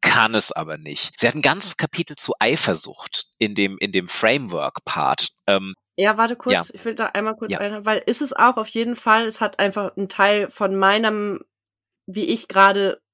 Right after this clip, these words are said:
Speaker 2: wie es mir
Speaker 1: Okay.
Speaker 2: gerade geht, angetriggert und natürlich auch mit diesem Punkt, was du letzte Woche nochmal angesprochen hast, „Wie weit bist denn du mit deinem Schreibprojekt?“ Und ich dachte so, „Ah,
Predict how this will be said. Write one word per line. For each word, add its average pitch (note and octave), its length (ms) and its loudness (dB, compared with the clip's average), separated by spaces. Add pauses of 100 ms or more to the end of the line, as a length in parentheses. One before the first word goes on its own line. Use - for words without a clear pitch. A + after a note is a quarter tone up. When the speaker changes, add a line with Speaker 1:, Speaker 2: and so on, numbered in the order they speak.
Speaker 2:
wie F#3+ 140 -10
es G3 100 -6
mir A3 140 4
Speaker 1:
Okay. - 20 -8
Speaker 2:
gerade F#3 260 4
geht, G#3 420 0
angetriggert F#3 1400 4
und F#3+ 140 -2
natürlich G3 460 0
auch F#3+ 120 6
mit F#3+ 140 -2
diesem G3 220 -4
Punkt, G#3 240 -4
was F#3 160 2
du G#3 80 -4
letzte F#3+ 360 2
Woche F#3+ 160 0
nochmal F3+ 260 0
angesprochen F#3+ 460 -2
hast, F3 120 -6
„Wie F#3 100 -4
weit F3+ 160 4
bist - 200 -10
denn G3+ 60 -10
du G#3 60 -2
mit F#3 120 -2
deinem F3 140 2
Schreibprojekt?“ F#3 640 4
Und F3 120 -8
ich - 80 -10
dachte - 140 -16
so, G#3 80 -16 (120)
„Ah, - 340 -8